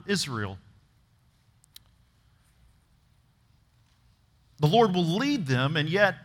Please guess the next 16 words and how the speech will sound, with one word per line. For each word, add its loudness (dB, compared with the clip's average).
very 2
soon -2
after, 0
there 0
is -2
a -2
disgruntlement. -4
There's 2
this, -4
this -4
discouragement -2
in -4
their 0
life. -2
They're -10
disgruntled -4